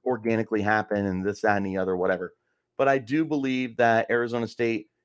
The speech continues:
is absolutely on the ri-, right track to getting the wide receiver spot as one of the most respected positions on the team. And Rashad Samples is one of the biggest,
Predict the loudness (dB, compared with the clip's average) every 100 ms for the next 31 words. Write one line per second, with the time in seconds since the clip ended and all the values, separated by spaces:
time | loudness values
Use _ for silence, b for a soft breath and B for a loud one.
0 | -12 0 0 0 -2 -4 -2 -2 -2 -2
1 | -4 -4 _ 0 0 2 0 0 -2 0
2 | 2 2 0 -2 0 0 0 -8 -8 -8
3 | 0 2 2 0 -4 -6 -4 -4 -6 -8
4 | -14 -2 -2 -2 -6 -12 0 0 0 -4
5 | -6 -2 -2 -2 -4 -2 -2 -2 _ _
6 | _ _ -4 -2 -2 2 4 4 2 -2
7 | 2 0 0 -4 -4 -4 -4 -6 -8 _
8 | _ 2 4 2 2 -16